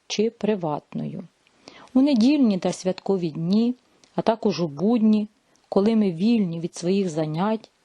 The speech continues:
ми для молитви повинні ходити в храм Божий, куди збираються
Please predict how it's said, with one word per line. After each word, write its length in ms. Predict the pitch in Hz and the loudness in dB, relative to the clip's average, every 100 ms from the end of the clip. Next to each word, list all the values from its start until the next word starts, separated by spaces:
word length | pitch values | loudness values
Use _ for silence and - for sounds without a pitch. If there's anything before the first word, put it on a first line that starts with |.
| _ _ - | _ _ 0
ми 200 | 220 247 | 0 2
для 200 | 180 180 | 0 0
молитви 640 | 160 147 170 254 247 226 | 0 0 0 0 0 -4
повинні 420 | 220 - 185 185 170 | -4 -6 -4 -4 -4
ходити 560 | - 143 196 233 240 | -8 -2 -2 0 -4
в 60 | 214 | -10
храм 400 | - 165 180 185 | -6 -4 -2 -4
Божий, 500 | 151 160 143 147 - _ _ _ _ | -6 -6 -6 -10 -12 _ _ _ _
куди 200 | - 180 | -2 0
збираються 880 | 214 180 180 175 226 233 220 - 208 | 0 0 0 0 0 -2 -2 -4 -6